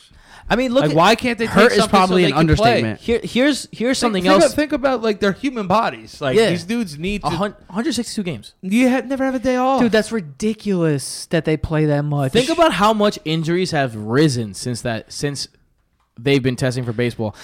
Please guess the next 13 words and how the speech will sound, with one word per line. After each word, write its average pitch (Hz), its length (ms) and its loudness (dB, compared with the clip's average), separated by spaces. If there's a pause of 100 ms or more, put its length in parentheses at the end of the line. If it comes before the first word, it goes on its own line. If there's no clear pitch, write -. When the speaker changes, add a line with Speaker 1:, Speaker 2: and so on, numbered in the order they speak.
(120)
Speaker 1:
Not 175 160 2
only 233 180 0
on 226 60 0
top 220 180 4
of 185 40 0
that, 196 240 0 (180)
yo, 156 200 -2 (100)
amphetamines. 135 800 -4 (200)
Yo, 127 260 -4 (540)
this 143 140 -10
guy 202 180 -2
Cal 170 220 0
Ripken 117 320 -4